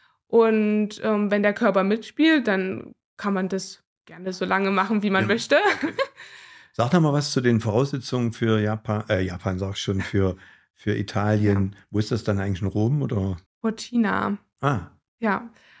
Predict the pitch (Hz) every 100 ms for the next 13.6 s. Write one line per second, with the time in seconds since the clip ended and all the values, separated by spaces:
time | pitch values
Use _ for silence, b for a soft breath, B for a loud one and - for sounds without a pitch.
0 | b b 214 220 226 226 233 B B 240
1 | 247 269 277 262 262 - 220 233 233 214
2 | 208 214 196 196 - 196 - 202 190 214
3 | 233 262 294 311 - b b _ 226 214
4 | 233 240 240 233 233 208 202 214 _ -
5 | 214 - 233 208 196 196 - - - 73
6 | - - - 208 - 220 233 240 240 233
7 | 220 214 214 226 226 196 202 233 269 254
8 | 254 254 - 226 233 - 190 202 202 240
9 | 262 247 214 220 214 214 202 196 214 190
10 | 185 - 185 185 - b b b b 220
11 | 208 202 196 202 208 208 233 214 208 190
12 | 185 - 208 208 - 190 202 196 202 -
13 | - 240 240 254 254 262